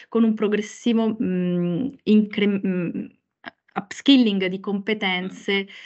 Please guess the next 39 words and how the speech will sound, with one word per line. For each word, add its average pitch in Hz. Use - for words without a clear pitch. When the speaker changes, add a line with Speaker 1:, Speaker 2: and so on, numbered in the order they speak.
Speaker 1:
eh, 180
di 202
tutta 269
l'organizzazione. 165
Credo 180
che 185
questa -
sia 196
la 175
chiave 170
di 170
volta, 156
Speaker 2:
Ecco. 147
Speaker 1:
perché 175
non 175
si 202
può 208
introdurre 196
una 196
competenza 202
nuova, 190
eh, 180
senza 196
creare 202
il 196
contesto 190
che 190
è 170
pronto 185
ad 175
Speaker 2:
Mm. 170
Speaker 1:
accoglierla, 165
e 190
questo 202
contesto 202
passa 185
attraverso 180
la 165
formazione 160